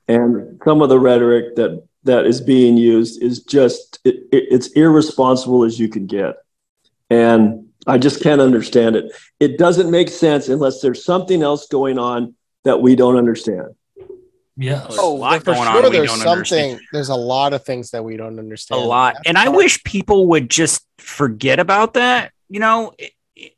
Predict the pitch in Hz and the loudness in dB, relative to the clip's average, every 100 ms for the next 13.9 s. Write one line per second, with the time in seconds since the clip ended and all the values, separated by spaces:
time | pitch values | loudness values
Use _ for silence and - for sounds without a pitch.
0 | _ - 160 165 165 127 135 165 143 - | _ 2 2 4 2 4 2 2 2 2
1 | 196 160 180 185 175 180 165 156 139 160 | 0 2 2 2 2 -2 -2 -2 -4 -2
2 | 202 247 262 175 180 175 185 - 123 120 | -2 -2 -4 -4 -4 -4 -6 -14 -16 -6
3 | 139 156 - - 165 160 156 135 131 135 | -6 -6 -10 -6 -4 -2 -4 -2 -2 -2
4 | 139 143 131 - - 117 123 123 123 120 | -2 -4 -8 -12 -10 -6 -4 -4 -6 -6
5 | 107 107 - 110 113 113 107 104 113 120 | -6 -6 -4 -2 -2 -4 -4 -4 0 0
6 | 113 117 104 107 107 104 95 80 - 135 | 2 -2 -4 -4 0 0 -2 -6 -6 0
7 | 139 156 226 254 294 - 170 165 185 190 | 2 2 2 2 0 0 4 4 6 4
8 | 190 185 175 156 123 127 147 - - 151 | 2 2 0 -2 -2 0 0 0 0 -2
9 | 156 156 160 165 170 165 - _ 117 120 | -2 -2 0 0 0 -4 -10 _ 2 2
10 | 117 - 110 107 101 - _ _ _ _ | 2 2 4 4 2 -6 _ _ _ _
11 | - 160 196 208 196 165 143 185 - - | -6 -4 -2 -2 -2 -4 -2 -2 -2 -4
12 | 160 170 - 165 160 151 147 175 147 123 | -4 -4 -4 -2 0 0 -2 -2 -2 0
13 | 123 180 120 - 107 104 113 127 127 | 0 0 -2 -6 -8 -6 -6 -6 -8